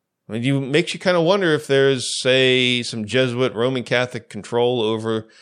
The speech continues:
the way this issue is reported in the press. Kind of makes you wonder about that, doesn't it? So the Jesuits, they write here, "However, the policy has been used to prevent millions of asylum seekers from legally asking for protection."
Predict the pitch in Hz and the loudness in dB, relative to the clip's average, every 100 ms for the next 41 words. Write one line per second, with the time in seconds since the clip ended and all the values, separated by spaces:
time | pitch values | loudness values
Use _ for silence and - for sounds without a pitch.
0 | _ _ 107 113 113 107 104 104 110 98 | _ _ -2 0 0 -4 -6 -6 -8 -10
1 | 95 - 110 107 101 104 101 - 147 - | -14 -4 -2 -2 -4 -6 -8 -4 -4 -4
2 | - - _ _ _ _ _ _ _ _ | -12 -16 _ _ _ _ _ _ _ _
3 | _ - 156 151 151 113 120 143 90 85 | _ -6 -4 -2 -4 -4 -4 -4 -4 -6
4 | - 87 95 113 82 67 _ _ _ _ | -6 -6 -6 -6 -8 -16 _ _ _ _
5 | _ - 151 139 131 - - 120 110 147 | _ -4 4 6 6 2 -10 -10 0 2
6 | 190 180 139 - 110 120 135 117 107 104 | 4 2 0 0 0 4 4 2 -2 -2
7 | - _ - 196 202 151 165 185 190 175 | -8 _ 2 2 4 0 2 2 2 0
8 | 143 156 165 170 156 160 147 226 185 190 | -2 0 0 -2 -2 0 2 0 2 2
9 | 269 320 269 214 185 - 214 220 196 170 | 4 4 4 2 2 4 4 2 0 -2
10 | 151 139 123 185 190 175 160 160 160 143 | -2 -2 -2 0 2 2 4 2 -2 -8
11 | 117 120 165 165 110 | -8 -2 0 0 -4